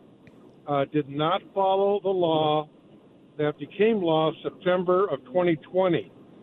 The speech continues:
We have evidence and admissions from that office that they used an out-of-date manual, and they more than likely did not incorporate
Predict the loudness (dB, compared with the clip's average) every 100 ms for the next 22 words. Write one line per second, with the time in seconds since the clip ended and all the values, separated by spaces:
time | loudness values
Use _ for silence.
0 | -20 -20 -10 0 2 0 0 -2 0 0
1 | 0 -2 -6 -2 -2 2 2 0 0 0
2 | 2 -2 -8 -6 -6 -6 -14 -20 -10 0
3 | 2 2 0 -4 -4 0 0 0 0 0
4 | 0 -2 -8 -8 -16 -20 -20 -20 -6 -6
5 | -2 0 2 2 0 0 -6 -8 -2 0
6 | 2 2 2 0 0 0 2 2 2 2
7 | 2 0 -6 -18 -14 -12 -2 0 2 2
8 | 2 2 0 -4 -16 _ -20 _ -2 2
9 | 2 2 0 0 0 -2 0 0 0 -2
10 | -2 -2 -2 -4 -2 0 0 0 0 2